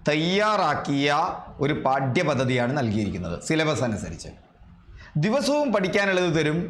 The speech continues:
അതിൽ നിന്നൊരു പരീക്ഷ തരും. വെറുതെ പഠിക്കാൻ തരികയല്ല, അത് കൃത്യമായിട്ട് റിവൈസ് ചെയ്യുന്ന പ്രോഗ്രാം ഉണ്ട് നമുക്ക്. എല്ലാ ആഴ്ചയിലും അതുൾപ്പെട്ട നൂറ് മാർക്കിൻ്റെ ചോദ്യപേപ്പർ ഉണ്ടായിരിക്കും. അതുപോലെ തന്നെ പ്രത്യേക വിഷയങ്ങൾ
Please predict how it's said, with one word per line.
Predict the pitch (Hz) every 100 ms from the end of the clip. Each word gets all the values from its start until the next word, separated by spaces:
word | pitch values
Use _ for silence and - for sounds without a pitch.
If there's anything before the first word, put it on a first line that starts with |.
| - - 143
അതിൽ | 151 180
നിന്നൊരു | 175 165 170
പരീക്ഷ | 143 147 -
തരും. | 131 95 85 -
വെറുതെ | 160 226 285
പഠിക്കാൻ | 233 180 208 180
തരികയല്ല, | 160 165 147 117 120 196 - - - - - -
അത് | 156 190 175
കൃത്യമായിട്ട് | 202 208 302 262 220 220 180
റിവൈസ് | 165 160 208 247 240
ചെയ്യുന്ന | 196 185 175 170 170 165 170
പ്രോഗ്രാം | 143 143 143 156 156
ഉണ്ട് | 135 127
നമുക്ക്. | 107 - - - - - -
എല്ലാ | 143 165 131
ആഴ്ചയിലും | 160 139 180 185 185 156
അതുൾപ്പെട്ട | 147 139 151 123 147 143 - - 131
നൂറ് | 143 160
മാർക്കിൻ്റെ | 147 139 139 139 131
ചോദ്യപേപ്പർ | 123 123 - 143 139
ഉണ്ടായിരിക്കും. | 135 135 131 127 160 - - - - _ _ -
അതുപോലെ | - 170 208 208 208
തന്നെ | 202 196 196 196 -
പ്രത്യേക | 147 143 - 196 202 202
വിഷയങ്ങൾ | 165 170 175 180